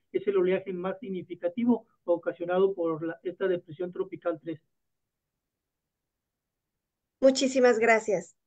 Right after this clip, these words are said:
Speaker 2: Para el Servicio Meteorológico Nacional nos consultan, ¿qué estados tendrán, eh, más lluvias debido a la depresión tropical y cuáles serán los más afectados?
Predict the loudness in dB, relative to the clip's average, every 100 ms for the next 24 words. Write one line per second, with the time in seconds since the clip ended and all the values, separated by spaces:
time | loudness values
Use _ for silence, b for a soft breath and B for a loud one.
0 | _ _ _ 4 4 4 0 2 6 8
1 | 8 8 6 4 2 4 4 2 0 2
2 | 2 0 -2 -4 -4 2 2 4 0 0
3 | _ _ _ _ 4 6 6 4 6 6
4 | 10 8 8 2 -2 0 4 4 4 2
5 | 6 4 6 2 4 4 4 0 -2 -4
6 | -6 -8 -2 -2 0 -4 -2 4 4 4
7 | -2 _ _ -2 6 8 8 6 2 4
8 | 2 2 -2 -6 -8 -4 -4 -6 -12